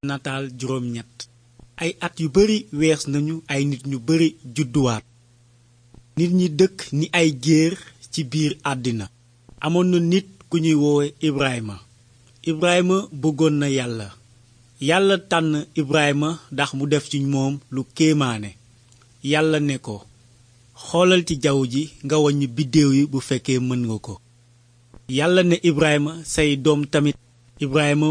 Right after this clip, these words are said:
wóolu woon na Yàlla. Te wóoroon na ko ne Yàlla dina def li mu ko dig. Waaye Saara,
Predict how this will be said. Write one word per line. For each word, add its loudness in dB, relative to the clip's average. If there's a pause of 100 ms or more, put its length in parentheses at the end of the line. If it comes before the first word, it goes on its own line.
wóolu 2
woon 4
na 0
Yàlla. -4 (800)
Te -2
wóoroon 6
na 4
ko 2
ne 0
Yàlla 2
dina 0
def -4
li -2
mu 2
ko -2
dig. -6 (580)
Waaye 0
Saara, 0